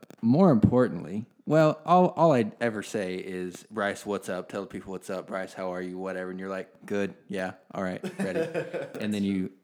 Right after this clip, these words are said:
Speaker 1: you know, make fun of me for whatever I did that was dumb. Um, but today's special. We have a special guest with us today, and that is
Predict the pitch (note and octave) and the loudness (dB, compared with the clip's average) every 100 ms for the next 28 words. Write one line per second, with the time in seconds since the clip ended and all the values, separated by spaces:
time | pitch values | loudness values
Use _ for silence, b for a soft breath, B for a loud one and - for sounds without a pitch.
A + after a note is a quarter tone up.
0 | _ - G2 F#2 F2+ - G#2+ F#2+ A2 G2 | _ -12 -8 -6 -6 -6 -6 -4 -6 -4
1 | F#2 F2 - G2 F#2 F#2+ F#2 F2+ F2+ F#2 | -4 -6 -6 -6 -4 -4 -2 -4 -6 -10
2 | F#2 F#2 G2+ - F#2 F#2+ F#2 - b b | -10 -12 -14 -14 -8 -8 -8 -12 b b
3 | b b b G#2 G2 F#2+ F#2 F#2 - _ | b b b -4 -2 0 -2 -2 -6 _
4 | - - _ _ _ _ _ _ - A#2+ | -20 -20 _ _ _ _ _ _ -2 -2
5 | - A#2 D3 - A#2+ - - - - - | 0 0 0 0 -2 -2 -8 -12 -18 -14
6 | F#2 G#2+ A#2+ A#2 A2 A2 F#2 F2 - A2 | -8 -4 -2 -2 -2 -4 -6 -10 -8 -8
7 | G#2 A2+ G2+ G2 G2 - F#2+ G2 - - | -6 -6 -4 -4 -6 -8 -8 -8 -8 -10
8 | F#2 F#2 F#2 F2 - - B B - F#2 | -6 -4 -4 -8 -12 -16 B B -10 -8
9 | F2 F#2 F#2+ G#2+ - G2 F#2 F#2 F#2 F2 | -6 -2 0 -2 -4 -6 -4 -2 -4 -6
10 | - | -12